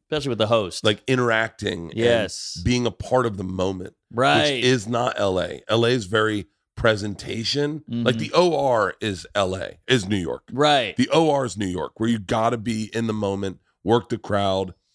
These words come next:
Speaker 2: kind of gotta be like, but I was watching fucking very funny people. D-, uh, Dustin from Come Town?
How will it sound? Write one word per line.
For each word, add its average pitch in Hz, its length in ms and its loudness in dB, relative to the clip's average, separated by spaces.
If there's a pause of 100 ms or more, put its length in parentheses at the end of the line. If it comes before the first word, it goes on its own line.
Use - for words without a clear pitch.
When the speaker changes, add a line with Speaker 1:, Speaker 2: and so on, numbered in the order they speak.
(280)
Speaker 2:
kind 135 240 2
of 120 120 -2
gotta 117 200 2
be 110 200 -2
like, 101 400 0 (440)
but 123 80 4
I - 20 6
was 120 140 0
watching 117 560 0 (480)
fucking 101 400 -2
very 110 480 2
funny 87 260 -6
people. 87 340 -8 (380)
D-, - 140 -8
uh, 107 240 4 (320)
Dustin 151 600 0 (680)
from 120 160 -2
Come 139 340 0
Town? 160 380 -2